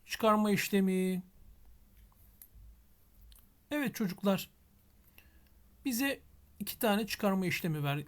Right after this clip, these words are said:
verilmiş. Daha doğrusu bir tane çıkarma işlemi verilmiş ama iki farklı şekilde bu çıkarma işlemini nasıl yapabileceğimiz bize gösteriliyor.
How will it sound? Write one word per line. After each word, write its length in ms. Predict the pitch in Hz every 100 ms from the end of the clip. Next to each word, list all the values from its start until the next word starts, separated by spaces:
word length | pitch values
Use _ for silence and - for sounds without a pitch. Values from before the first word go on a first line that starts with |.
| -
verilmiş. 580 | 160 151 180 247 - - - - - - - - - - - - -
Daha 220 | 226 294
doğrusu 400 | 254 208 - 208
bir 60 | 214
tane 220 | 226 185
çıkarma 320 | - 196 190
işlemi 340 | 190 - 220
verilmiş 420 | 226 240 294 320 - - - -
ama 200 | 277 311
iki 220 | 202 -
farklı 480 | 320 - 247 - 240
şekilde 640 | - 226 - 190 160 233 - - - - - -
bu 120 | 247
çıkarma 420 | - - 226 202
işlemini 520 | 180 190 175 196 269 - - - -
nasıl 420 | 208 262 - 208 175
yapabileceğimiz 1040 | 180 190 156 160 156 147 160 202 285 - - _ - -
bize 240 | 170 208
gösteriliyor. 1000 | 202 190 - 196 180 165 170 160 156 -